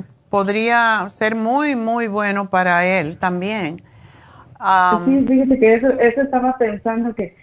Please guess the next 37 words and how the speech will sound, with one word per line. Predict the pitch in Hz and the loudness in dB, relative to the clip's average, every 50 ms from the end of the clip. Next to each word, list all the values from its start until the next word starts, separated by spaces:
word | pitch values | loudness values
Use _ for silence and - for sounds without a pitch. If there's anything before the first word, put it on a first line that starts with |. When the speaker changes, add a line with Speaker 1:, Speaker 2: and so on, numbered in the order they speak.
| - _ _ _ _ _ _ | -20 _ _ _ _ _ _
Speaker 2:
que | - 185 175 180 | -6 -6 -4 -2
si, | 190 180 175 180 180 - 175 - | -2 -2 0 0 -2 -4 -4 -6
si | 180 175 170 175 | -4 -2 0 2
él, | 175 180 180 190 202 190 - | 2 2 2 0 -2 -2 -2
ah, | 190 180 175 170 170 165 - - - _ - - - | -2 -2 -2 -4 -6 -8 -10 -14 -20 _ -12 -4 0
podría | 180 170 160 165 170 175 | 0 2 2 2 0 0
hacerse | 170 180 180 175 170 - 190 | 0 -2 -2 -2 -2 -4 -4
una | 180 175 170 170 170 175 175 | -4 -2 -2 -2 -2 -4 -4
infusión | 170 - 156 156 - _ 165 165 165 175 170 156 | -6 -8 -8 -10 -6 _ -4 -2 -2 -2 -2 -2
de, | 156 151 - - - - - _ - - - _ _ _ - - - - - | -4 -4 -4 -8 -14 -20 -20 _ -20 -20 -20 _ _ _ -20 -20 -18 -8 -4
Speaker 1:
Yes. | 175 180 190 180 170 156 151 - - | -2 0 2 2 2 2 0 -2 -2
Speaker 2:
de | 160 160 160 - | -2 -2 -2 -2
que, | - 160 160 156 156 156 - | 0 2 2 2 2 2 0
pues, | - 151 147 - 156 135 - _ _ _ | 0 -2 -2 -2 -8 -16 -16 _ _ _
la | - 160 165 156 - | -2 0 0 0 0
que | - 170 165 | 2 2 2
él | 165 165 175 175 170 | 2 2 0 -2 -2
necesitara. | 165 165 160 165 160 - 165 147 - - 165 170 175 170 165 156 | -2 -2 -2 -4 -4 -2 -4 -4 -2 0 0 0 0 -2 -4 -6
Y, | 147 147 - - - _ _ _ - - - - - | -6 -8 -10 -16 -20 _ _ _ -20 -20 -20 -12 -6
Speaker 1:
La | - 208 214 | -2 0 2
Speaker 2:
porque | 202 180 175 - | 2 2 2 2
él | 240 233 | 4 4
Speaker 1:
sana | 233 247 254 | 4 4 2
Speaker 2:
está | 262 240 240 | 2 2 0
Speaker 1:
fusión. | 247 240 240 - - 233 233 220 202 180 - | 0 -2 -2 -4 -4 -2 -2 -2 -2 -4 -4
Speaker 2:
dispuesto. | 175 - - - _ _ _ _ _ _ _ _ - - - - - 208 | -6 -8 -14 -20 _ _ _ _ _ _ _ _ -20 -20 -20 -20 -14 -8
Speaker 1:
¿Mm? | 220 247 | -4 -2
Speaker 2:
La | 175 175 175 | -2 -2 -4
sana | - 185 180 185 185 185 | -6 -8 -6 -6 -6 -6
fusión. | 185 175 170 - - 190 180 175 175 175 170 - _ | -6 -8 -8 -6 -4 -4 -2 -2 -4 -6 -10 -8 _
Sí, | 202 202 196 180 170 | -4 -2 -2 -2 0
yo | 202 208 | 0 2
le | 226 247 247 | 2 2 0
dije | 202 208 214 214 - - 185 | 0 -2 -8 -12 -10 -8 -6
y | 180 180 175 | -4 -2 -2
él | 180 185 | -2 -2
dijo, | 180 185 180 175 175 | -4 -4 -4 -4 -6